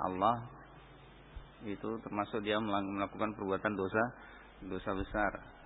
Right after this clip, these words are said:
Tekadnya untuk akan melakukan ini atau akan berbuat ini, mengamalkan ini, tapi ternyata dia langgar, itu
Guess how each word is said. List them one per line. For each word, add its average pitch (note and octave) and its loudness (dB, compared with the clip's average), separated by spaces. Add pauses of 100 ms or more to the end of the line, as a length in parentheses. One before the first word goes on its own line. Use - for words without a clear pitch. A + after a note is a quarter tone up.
(140)
Tekadnya F#2+ 0 (960)
untuk F#2 -6 (520)
akan G2 2
melakukan F#2+ 2
ini G2+ -2
atau F#2 2
akan F#2+ 0
berbuat F2+ 2
ini, G2+ 0
mengamalkan F#2 2
ini, G2 -4
tapi F#2 -2
ternyata G2 0
dia G2 2
langgar, F2+ 2 (3500)
itu G#2 2